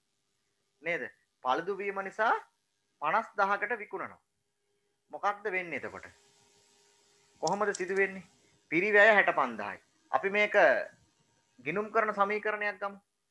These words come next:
නේද? අපිට තේරුම් ගන්න පුළුවන් වේද කියලා බලන්න.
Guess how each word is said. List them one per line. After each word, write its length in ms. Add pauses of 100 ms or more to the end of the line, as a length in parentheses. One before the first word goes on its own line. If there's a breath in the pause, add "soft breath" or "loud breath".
(100)
නේද? 220 (360)
අපිට 240
තේරුම් 300
ගන්න 220
පුළුවන් 300
වේද 180
කියලා 200
බලන්න. 200